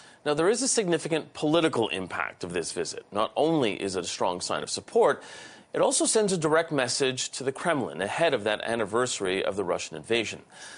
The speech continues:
So what do Ukrainians hope will come out of today's visit? Well, Alexei Goncharenko is a Ukrainian M P with the European Solidarity Party. Mister Goncharenko, thank you so much for joining us today. We appreciate this.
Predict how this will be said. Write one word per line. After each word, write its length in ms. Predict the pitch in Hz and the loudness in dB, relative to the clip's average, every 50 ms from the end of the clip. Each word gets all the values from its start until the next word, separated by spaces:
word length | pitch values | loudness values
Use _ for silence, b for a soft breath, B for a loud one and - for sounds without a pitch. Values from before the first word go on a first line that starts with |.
| B B - | B B -16
So 160 | - - - | -8 -6 -6
what 120 | 98 - | -6 -4
do 80 | - 95 | -6 -8
Ukrainians 640 | 98 95 - - - 123 123 127 131 127 123 120 - - - | -8 -8 -6 -4 -2 0 0 2 2 0 0 -2 -4 -2 0
hope 240 | 135 139 135 - - | 0 0 0 -2 -4
will 100 | 104 101 | -6 -6
come 380 | - - - 131 135 147 151 - | -4 -2 0 0 2 2 0 0
out 160 | - 139 139 | 0 0 0
of 80 | 139 - | 0 0
today's 360 | - 151 135 139 147 135 131 | 0 0 2 2 2 2 2
visit? 420 | 143 156 151 170 196 196 - B B B B B B B B B - | 0 2 4 4 2 2 0 B B B B B B B B B -8
Well, 120 | - - | -4 -2
Alexei 500 | 101 110 113 - - - 110 104 101 73 | 0 -2 -2 -2 -2 -2 0 0 0 -2
Goncharenko 840 | - - 90 101 110 110 104 - 110 113 120 123 120 117 107 104 - - | -4 -6 -8 -6 -4 -4 -4 -2 -2 -2 -2 0 0 2 2 2 2 0
is 180 | - 104 98 | -2 -2 -2
a 60 | 110 | -2
Ukrainian 420 | 110 104 - - 117 107 107 98 98 | -4 -4 -2 -2 -2 0 0 0 0
M 120 | 98 95 | 0 -2
P 360 | - - 131 131 127 127 131 | -4 -4 -4 -2 0 0 -2
with 220 | 123 - 80 95 - | -2 -4 -6 -8 -8
the 100 | 104 98 | -6 -4
European 680 | 104 110 117 120 117 - - - 139 120 101 92 98 101 | -2 0 2 0 0 -2 -4 -4 -2 -2 -2 -2 -4 -4
Solidarity 760 | - - - 90 113 117 113 127 127 120 113 104 92 87 80 | -4 -2 0 0 2 2 4 4 4 4 4 2 0 -2 -4
Party. 400 | - - 87 73 65 - - - - - - _ _ _ _ _ _ _ _ _ _ _ _ _ _ _ - b b b b b b b b b b _ - - | -4 -2 -4 -2 -4 -6 -12 -14 -16 -20 -20 _ _ _ _ _ _ _ _ _ _ _ _ _ _ _ -12 b b b b b b b b b b _ -4 0
Mister 280 | 131 139 131 - 156 135 | 2 2 4 4 4 6
Goncharenko, 640 | 147 156 156 147 160 160 160 160 156 165 165 156 | 8 6 8 8 8 8 8 8 8 8 8 8
thank 200 | - 165 151 - | 8 6 4 4
you 80 | 151 139 | 2 2
so 140 | - 160 | 4 6
much 180 | 151 151 151 - | 6 6 6 6
for 100 | - 143 | 2 4
joining 300 | 120 139 139 135 135 131 | 6 8 8 8 8 6
us 120 | 127 127 - | 4 2 2
today. 220 | - 120 117 110 | 6 8 8 8
We 120 | 107 113 113 | 8 8 6
appreciate 540 | 110 - 135 131 127 - - 113 101 - | 6 6 4 4 4 6 6 6 6 6
this. 380 | - 98 85 - - - - | 6 4 4 4 0 -4 -8